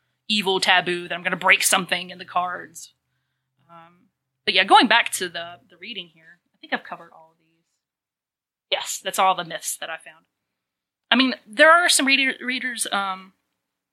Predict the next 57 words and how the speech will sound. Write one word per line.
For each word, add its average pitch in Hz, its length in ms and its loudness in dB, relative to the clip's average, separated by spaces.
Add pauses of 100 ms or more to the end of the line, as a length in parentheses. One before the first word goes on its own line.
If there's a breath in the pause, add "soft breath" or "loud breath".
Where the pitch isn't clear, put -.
(120)
who 233 80 -2
follow 220 380 6
those, 175 500 -4
those 175 260 -8
rules 165 240 -12
for - 120 -12
themselves. - 600 -18
And - 200 -16
to - 100 -4
them, 180 160 -12
I 170 80 -12
say, 170 380 -12
"Hey, 220 160 2
if - 100 -6
it - 100 -4
works 226 360 2
for 196 180 -4
you, 175 280 -14
if 220 100 -8
it 190 80 -6
makes 208 200 -4
the 196 220 -6 (300 soft breath)
system 220 420 -2
work 214 240 -2
more 202 240 -6
real 233 320 -2
for 190 220 -8
you 165 360 -18
and 175 120 -20 (120)
feel 254 160 -4
more 190 200 -4
real, 170 320 -18
and 170 100 -20
if - 100 -20
that's - 200 -4
how 185 160 -6
you 170 360 -18
understand 185 560 -10
it 170 220 -20
and, - 80 -20
and - 400 -20
jive 202 320 4
with 170 180 -10
it, 170 220 -12 (1000)
that's 311 340 6
your 220 140 -2
thing. 185 500 -4
You 180 60 -16
know, 170 120 -20
you 208 160 -4
do 220 60 -4
you, 190 320 -6
whatever 180 300 -6
blows 170 240 -10
your 165 80 -14
hair 170 120 -14
back." - 220 -20